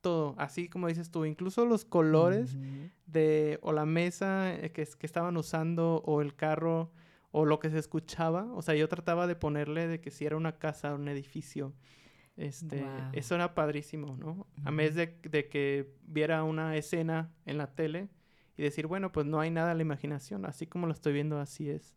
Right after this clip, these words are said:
Speaker 2: Ujú,
Speaker 1: Creo que
Speaker 2: sí.
Speaker 1: hay, va a haber una tendencia
Speaker 2: Sí.
Speaker 1: que va a regresar a eso,
Speaker 2: Sí,
Speaker 1: ¿no?
Speaker 2: sí, sí. Simplemente
Speaker 1: <laughs>
Speaker 2: ese programa... Eh, finalmente son las ra-, las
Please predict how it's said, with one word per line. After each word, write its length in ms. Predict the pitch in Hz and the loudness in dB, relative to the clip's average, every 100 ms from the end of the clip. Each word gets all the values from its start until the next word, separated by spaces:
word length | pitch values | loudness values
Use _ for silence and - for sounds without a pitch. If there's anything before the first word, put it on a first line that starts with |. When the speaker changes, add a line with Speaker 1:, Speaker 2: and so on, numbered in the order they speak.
| - | -6
Speaker 2:
Ujú, 1120 | 156 123 147 147 156 175 185 180 160 143 131 117 | -4 -2 -2 0 0 0 0 0 0 -2 -4 -4
Speaker 1:
Creo 140 | - 170 | -4 -2
que 100 | 220 | 0
Speaker 2:
sí. 0 | |
Speaker 1:
hay, 220 | 214 214 - | 2 0 -2
va 120 | 165 | -2
a 40 | 185 | 0
haber 140 | 202 | 2
una 180 | 214 208 | 0 -2
tendencia 720 | 190 170 165 165 - 185 175 | -4 -4 -4 -4 -4 -4 -4
Speaker 2:
Sí. 120 | 165 - | -2 0
Speaker 1:
que 60 | |
va 100 | 147 | 4
a 100 | 147 151 | 4 2
regresar 600 | 165 170 156 151 156 151 | 0 0 2 0 -2 -2
a 120 | 156 147 | -2 -4
eso, 220 | 131 156 | -4 -6
Speaker 2:
Sí, 60 | |
Speaker 1:
¿no? 140 | 151 185 | -6 -8
Speaker 2:
sí, 160 | - | -4
sí. 160 | 170 220 | -2 -2
Simplemente 760 | 226 277 269 311 285 277 277 285 - - | 0 0 2 0 0 0 -2 -6 -6 -10
Speaker 1:
<laughs> 120 | 151 | -6
Speaker 2:
ese 160 | 214 294 | -4 0
programa... 600 | 349 320 285 247 214 226 - - - - _ - - | 2 4 6 6 4 0 -10 -20 -20 -20 _ -20 -4
Eh, 420 | 202 196 190 - _ _ | -2 0 -2 -6 _ _
finalmente 680 | - 208 208 254 254 247 240 - - - - | -6 -2 0 2 0 0 -4 -6 -20 -20 -8
son 260 | - 185 | -2 -2
las 140 | 240 262 | -2 -4
ra-, 200 | 214 170 - | -4 -6 -8
las 320 | 170 151 147 | -8 -6 -8